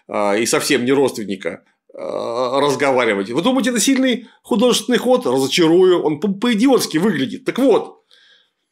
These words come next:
вы показали ахинею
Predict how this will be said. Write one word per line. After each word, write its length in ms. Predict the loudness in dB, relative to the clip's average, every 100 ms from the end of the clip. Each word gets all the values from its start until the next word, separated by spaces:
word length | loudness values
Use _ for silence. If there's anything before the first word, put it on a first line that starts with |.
| _ _ _ _ _ _ _ _ _ -8
вы 120 | -2 0
показали 440 | 2 2 2 2
ахинею 840 | 0 2 2 4 4 4 4 2